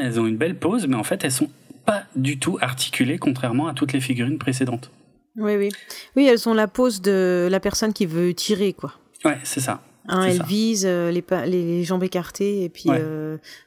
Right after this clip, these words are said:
Speaker 2: ouais, non, si, c'est, c'est sympa. Bon, après, je pense pas que les enfants qui avaient ça, euh, ça les empêchait de jouer, hein.
Speaker 1: Non, oh, non, non, non, clairement, clairement. Mais de toute façon, en deux mille quatre,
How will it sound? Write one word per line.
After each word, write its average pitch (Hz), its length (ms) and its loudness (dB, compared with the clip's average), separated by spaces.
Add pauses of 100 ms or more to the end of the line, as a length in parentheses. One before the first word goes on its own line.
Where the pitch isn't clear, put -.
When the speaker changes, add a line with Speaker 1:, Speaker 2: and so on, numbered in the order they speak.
Speaker 2:
ouais, 403 240 2
non, 349 200 2
si, - 220 0
c'est, 160 380 -2
c'est - 160 -6
sympa. 190 380 0
Bon, 185 160 4
après, 190 240 0
je - 60 -8
pense 175 180 -2
pas 208 100 0
que 202 140 2
les 175 180 2
enfants 180 280 -2
qui 170 440 -2
avaient 156 160 0
ça, 196 260 -4 (440)
euh, 151 160 4
ça 175 160 2
les 170 140 2
empêchait 165 340 0
de 147 40 -8
jouer, 165 260 0
hein. 147 100 -10 (1500)
Speaker 1:
Non, 147 440 0
oh, 123 240 0
non, 107 140 -2
non, 113 140 0
non, 101 160 -2
clairement, 98 420 -6
clairement. - 340 -10 (220)
Mais 185 80 2
de 208 80 0
toute - 180 -4
façon, 208 380 -2 (880)
en 123 80 2
deux 143 140 2
mille 139 220 0
quatre, 147 540 -4